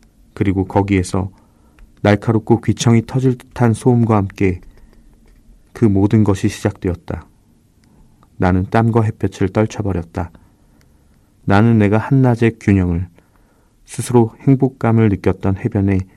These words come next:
그 예외적인 침묵을 깨트려버렸다는 사실을 깨달았다. 그러고는 미동도 하지 않는 몸뚱이에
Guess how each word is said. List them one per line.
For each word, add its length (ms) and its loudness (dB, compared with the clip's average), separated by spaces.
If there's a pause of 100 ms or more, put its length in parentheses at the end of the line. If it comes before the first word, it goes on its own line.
(140)
그 260 0
예외적인 520 0
침묵을 400 0
깨트려버렸다는 920 -4
사실을 400 -6
깨달았다. 640 -6 (2500)
그러고는 500 2
미동도 420 2
하지 260 -2
않는 480 0
몸뚱이에 680 0